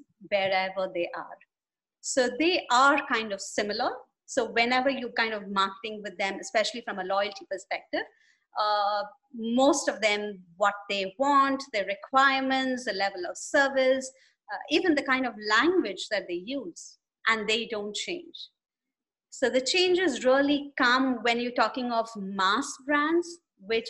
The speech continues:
are more regional, where the culture of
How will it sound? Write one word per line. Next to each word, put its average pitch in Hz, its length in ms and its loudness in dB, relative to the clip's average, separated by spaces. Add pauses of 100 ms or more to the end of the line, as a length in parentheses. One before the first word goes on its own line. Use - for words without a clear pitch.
(120)
are 214 240 2
more 202 240 -4
regional, 190 480 -8 (680)
where 247 520 4
the 220 200 -2
culture 302 500 4
of 202 100 -2